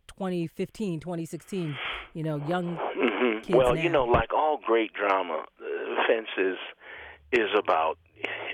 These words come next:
Speaker 2: uh, human interaction and, and, and, and human relationships. It's,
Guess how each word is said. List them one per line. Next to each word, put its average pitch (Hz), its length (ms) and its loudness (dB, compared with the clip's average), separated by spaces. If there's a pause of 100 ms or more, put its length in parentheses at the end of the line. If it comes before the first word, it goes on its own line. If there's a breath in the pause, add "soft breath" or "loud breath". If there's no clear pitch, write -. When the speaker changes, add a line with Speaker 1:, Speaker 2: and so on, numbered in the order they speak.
(100)
Speaker 2:
uh, - 40 0 (600)
human 107 280 4
interaction 87 600 2
and, 90 200 -2
and, 90 320 -2
and, 92 320 -2
and 98 180 0
human 101 260 2
relationships. 95 720 2
It's, - 120 -6